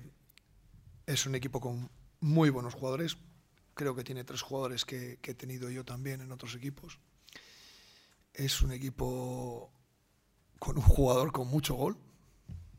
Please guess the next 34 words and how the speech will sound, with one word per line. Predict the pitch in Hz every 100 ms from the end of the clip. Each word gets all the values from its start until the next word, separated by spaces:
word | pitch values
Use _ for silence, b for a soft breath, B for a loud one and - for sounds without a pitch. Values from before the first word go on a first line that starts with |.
| - - - - - -
que | 123
a | 123
ese | - 131
le | 131
conocemos | 127 135 - 135 131
todos | - 131 123
ya, | 139
¿verdad? | 131 143 139
Lleva | 135 131
muchos | 131 139 135
años | 135 127
en | 139
esto. | 135 - - _ - B B B B B B B B B B
Y | -
es | 143
un | 147
jugador, | 135 139 147 139
es | 156 143
un | 135
equipo | 139 139 135 135 127 -
muy, | - 147 147
muy, | 139 135
muy | 139 131
dinámico. | 131 139 127 120 123 - - -
Es | -
un | 135
equipo | 139 139
que | - 127 127 - -
el | 123
balón | 123 131 139
corre | 143 139 135
muy, | 139 147
muy | 135 127
deprisa. | 123 151 -